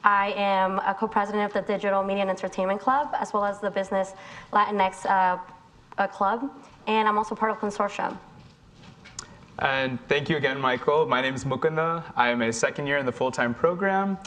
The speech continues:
Speaker 2: I also come from Media and Entertainment and super excited to share your love of entertainment with this community.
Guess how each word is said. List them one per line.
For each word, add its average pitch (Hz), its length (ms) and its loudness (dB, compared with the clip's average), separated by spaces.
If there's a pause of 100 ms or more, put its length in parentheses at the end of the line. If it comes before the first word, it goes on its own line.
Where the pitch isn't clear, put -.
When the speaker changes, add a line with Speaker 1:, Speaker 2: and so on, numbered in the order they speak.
(120)
Speaker 2:
I 127 120 4
also 127 280 0
come 131 180 -2
from 123 180 -2
Media 117 180 2
and 110 100 0
Entertainment 147 760 -2
and 120 160 -2
super 147 340 0
excited 117 600 0
to 113 360 0
share 123 360 2
your 120 220 2
love 127 160 0
of 113 100 0
entertainment 117 480 0
with 101 120 -2
this 101 140 -4
community. 117 540 -6